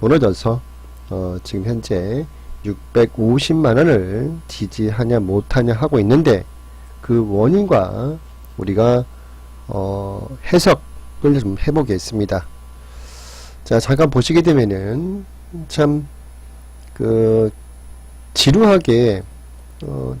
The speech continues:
상당 기간을, 어, 박스를 쳤었죠. 상당 기간을 계속해서,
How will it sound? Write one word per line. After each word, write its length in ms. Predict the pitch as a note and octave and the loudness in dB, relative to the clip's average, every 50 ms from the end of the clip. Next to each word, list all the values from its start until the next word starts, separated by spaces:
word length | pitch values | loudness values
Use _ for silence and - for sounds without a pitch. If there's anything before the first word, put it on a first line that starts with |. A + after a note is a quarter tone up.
| - | -12
상당 380 | - - G3 G#3 G#3+ A#3 A3+ G#3+ | -6 -2 0 2 4 4 4 4
기간을, 640 | F#3 F3+ E3 D3+ D#3+ D#3 D3+ D3+ D3+ D#3 D#3 D#3+ E3 - - - - - - - - - - - | 4 2 4 4 4 4 6 4 4 2 0 -2 -8 -10 -14 -16 -16 -16 -18 -18 -20 -20 -14 -8
어, 180 | - G#2+ G#2+ G#2 | -6 -4 -4 -4
박스를 440 | - - F#3+ G3 - - G#3 G3+ F#3+ | 0 0 0 0 2 2 4 4 4
쳤었죠. 960 | E3+ D3 B2+ - - A#2 - - - - - - G2 G2+ A2 C3+ D3 F3 - - - - - - - - - - | 4 2 0 2 0 -2 -2 -4 -8 -8 -6 -6 -6 -6 -6 -8 -10 -10 -14 -16 -20 -20 -20 -20 -20 -20 -20 -16
상당 480 | - - F#3 F#3 F#3+ G3 F#3+ G3 F#3+ F#3 | -4 0 2 2 4 4 6 6 6 6
기간을 340 | F3 E3+ D#3+ D#3+ D#3+ D#3+ D3+ | 4 4 4 4 4 2 2
계속해서, 1120 | - - B2 A#2 A#2 C#3 C3+ C3+ - C3 B2+ B2+ - - C3+ C3 B2+ B2+ B2+ C3 C3+ | 2 0 0 0 2 0 0 2 2 2 2 2 0 0 -2 -2 0 -2 -4 -4 -8